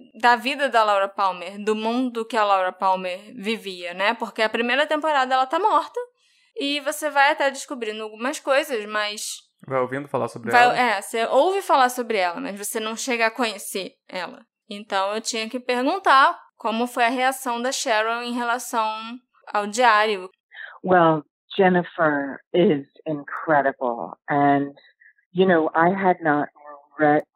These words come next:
Speaker 3: reread it. Obviously, I read it, you know, when it came out decades ago. It was an incredible tool for me. And then I hadn't read it again until I went to record the book. And it made me appreciate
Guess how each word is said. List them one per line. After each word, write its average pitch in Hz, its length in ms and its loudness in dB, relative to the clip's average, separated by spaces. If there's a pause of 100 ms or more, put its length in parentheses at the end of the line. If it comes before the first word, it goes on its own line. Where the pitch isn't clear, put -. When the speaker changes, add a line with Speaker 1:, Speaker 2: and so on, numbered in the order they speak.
(120)
Speaker 3:
reread 151 560 0
it. 131 200 -2 (600)
Obviously, 160 500 0
I 139 160 2
read 143 200 0
it, 131 120 -4 (320)
you 147 80 -10
know, 139 80 -4
when 135 180 -4
it 127 100 -10 (100)
came 135 220 -4
out 139 340 2 (420)
decades 160 440 0
ago. 131 420 -4 (800)
It 156 220 4
was 151 120 -4 (240)
an 147 140 -6
incredible 147 640 0 (120)
tool 170 300 -2
for 156 120 2
me. 139 420 4
And 151 160 4
then 156 100 4
I 147 80 6
hadn't 156 580 -2 (180)
read 147 180 4
it 143 120 0
again 156 360 0
until 143 420 2
I 135 240 4
went 135 320 2 (300)
to 151 100 -14
record 147 480 0
the 143 80 -6 (100)
book. 151 240 4 (360)
And 147 400 2 (120)
it 175 220 -4
made 185 320 4
me 170 180 2
appreciate 151 800 -2